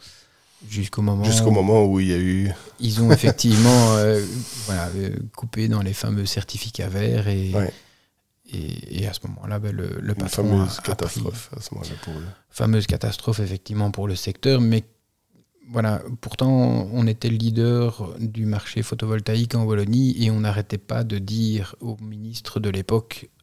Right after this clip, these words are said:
Speaker 1: Arrêtez et diminuez de façon plus drastique les, les aides, mais de façon progressive. » Et, et cette fait de, de couper le robinet du jour au lendemain, qui
Speaker 2: Oui.
Speaker 1: effectivement a créé le
Speaker 2: Bien
Speaker 1: bain de
Speaker 2: sûr.
Speaker 1: sang dans, dans le secteur,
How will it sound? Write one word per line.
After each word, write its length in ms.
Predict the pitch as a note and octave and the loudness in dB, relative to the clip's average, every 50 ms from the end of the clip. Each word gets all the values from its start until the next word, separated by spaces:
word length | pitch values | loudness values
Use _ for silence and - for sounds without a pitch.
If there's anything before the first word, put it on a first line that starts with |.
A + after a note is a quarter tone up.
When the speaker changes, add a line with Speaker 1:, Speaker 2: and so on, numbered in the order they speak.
| _ - | _ -2
Speaker 1:
Arrêtez 800 | A2+ A2 G#2 G#2+ G2+ - - A#2 B2 A#2+ A#2 A2+ A2 - - A#2 | -2 0 0 -2 -2 -2 -2 -2 0 0 0 -2 -2 -4 -4 -4
et 80 | A2 G#2 | -2 -2
diminuez 1040 | G#2 A2 A2+ A2+ A#2 A2 A2 A2 G#2+ G#2 G#2+ A2 A#2 A#2 A2+ A2 G2+ D#2+ D#2 - - - | -2 -2 2 4 4 6 6 6 4 4 4 4 2 2 2 2 0 -2 -4 -8 -6 -4
de 240 | A2 G#2+ G#2 G#2 G#2 | -4 -2 -2 -2 -4
façon 320 | - G2+ - - A2 G#2+ | -4 -6 -4 -2 -2 -4
plus 340 | - - - - A#2 A2+ B2 | -4 -6 -6 -4 -4 -4 -2
drastique 840 | C3+ - - - G#2 - - - C3+ C3 B2+ - - - - - - - | -2 -4 -2 -2 -6 -8 -6 -6 -6 -8 -6 -8 -12 -14 -14 -14 -12 -4
les, 640 | A#2 A2+ A2 G#2+ G#2 G#2 G#2 G2+ G2+ G2+ G2 F#2+ F#2 | -2 0 0 0 0 0 0 0 0 0 -2 -2 -4
les 360 | - G#2+ G#2+ G#2+ G#2 G2 G#2+ | -2 -2 0 0 0 0 0
aides, 340 | A2 A#2+ B2+ C3 C#3 C3+ B2 - - - - - - - - _ | 2 2 2 2 0 0 -4 -4 -8 -16 -18 -18 -20 -20 -20 _
mais 160 | - A#2 A#2+ | -6 -4 -2
de 80 | A#2 A#2 | -2 0
façon 320 | G#2 - G#2+ G#2 A#2+ A2+ | 0 -2 -2 0 2 0
progressive. » 720 | G2+ - - G#2 G2+ G#2 G2 - - A#2 A#2 G#2+ G#2+ G#2+ A2 - _ - | 0 0 -4 -4 -4 -4 -4 -4 -4 -4 -4 -4 -6 -8 -12 -16 _ -16
Et, 340 | A#2 A#2 A2 - - G#2+ | -14 -12 -12 -10 -10 -10
et 40 | A2 | -8
cette 260 | - - A2 G2+ - | -8 -8 -10 -10 -10
fait 260 | - - A#2+ A#2+ A#2 A#2 | -12 -10 -10 -10 -10 -8
de, 140 | A2+ G#2 G2+ G#2 - - | -10 -10 -10 -12 -10 -10
de 60 | A2+ | -10
couper 440 | - - - B2+ - - B2+ B2+ B2+ | -10 -8 -12 -14 -8 -4 -2 0 2
le 60 | B2 | 2
robinet 400 | G#2+ A2+ A2 A2+ A#2 A#2+ B2 A#2 | 2 2 2 2 2 2 2 2
du 160 | A2 G#2 A2 | 2 0 -2
jour 240 | G#2 A2 B2 A#2 G#2+ | 0 2 2 2 2
au 80 | G#2+ G#2+ | 2 0
lendemain, 400 | A2 G#2 G#2 A2 B2 C3 B2+ A#2 | 0 2 2 4 4 4 4 2
qui 100 | - A2+ | 0 -2
Speaker 2:
Oui. 60 | G2+ | -2
Speaker 1:
effectivement 380 | G#2 G2+ F2+ F2 A2+ A#2 B2 A#2+ | -2 -4 -2 -2 0 0 0 0
a 80 | A2+ G#2+ | -2 -4
créé 260 | - - - G#2+ A2 | -4 -6 -4 -2 -2
le 60 | A2 | -2
Speaker 2:
Bien 160 | G#2+ G#2 G#2+ | -2 -2 -2
Speaker 1:
bain 60 | G#2 | -2
de 80 | G2+ G2 | -2 -2
Speaker 2:
sûr. 160 | G#2 G2+ A#2+ | -2 -2 0
Speaker 1:
sang 240 | A#2+ A#2+ A2+ A2 G#2+ | 0 2 2 2 0
dans, 440 | G#2+ G#2+ G2+ G2 G2 G2 F#2 F2+ E2+ - | 0 0 0 -2 -2 -2 -4 -6 -8 -6
dans 160 | A2 A2 G2+ | -4 -2 -2
le 60 | G2+ | -2
secteur, 640 | G2 - - F#2+ - - G2+ A2 B2 B2 A#2+ - - | -2 -2 -4 -6 -6 -2 -2 0 0 0 -2 -4 -6